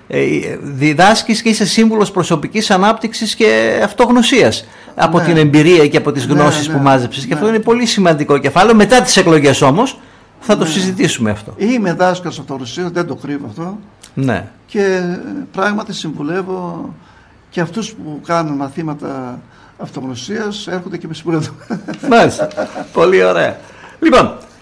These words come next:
Speaker 1: να ακούσουμε το «Για μια νέα αρχή» που το τραγουδάει μια καινούρια τραγουδίστρια, η Μαριζέτα Κακλαμάνου, και το μελοποίησε ο Βασίλης Φαγωγέννης. Η Μαριζέτα Κακλαμάνου και ο Βασίλης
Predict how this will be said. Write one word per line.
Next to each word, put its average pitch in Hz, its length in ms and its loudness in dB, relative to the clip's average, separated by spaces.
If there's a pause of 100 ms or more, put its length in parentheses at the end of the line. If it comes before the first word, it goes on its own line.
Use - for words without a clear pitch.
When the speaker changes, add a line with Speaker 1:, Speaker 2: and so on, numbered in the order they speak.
(280)
Speaker 1:
να 147 160 2
ακούσουμε 226 560 4
το 180 140 4
«Για 156 180 4
μια 160 260 2
νέα 151 340 4
αρχή» 135 560 0 (180)
που - 60 -6
το 160 100 2
τραγουδάει 156 540 2
μια 208 260 4
καινούρια 180 1000 2
τραγουδίστρια, 127 880 -2
η 185 140 -2
Μαριζέτα 147 680 0
Κακλαμάνου, 123 880 2 (640)
και 170 200 0
το 156 180 0
μελοποίησε 202 1040 2
ο 156 140 2
Βασίλης 240 840 -2 (140)
Φαγωγέννης. 151 1080 2 (360)
Η 135 100 -2
Μαριζέτα 127 580 2
Κακλαμάνου 120 840 2
και 226 120 -4
ο 185 60 0
Βασίλης 233 640 -4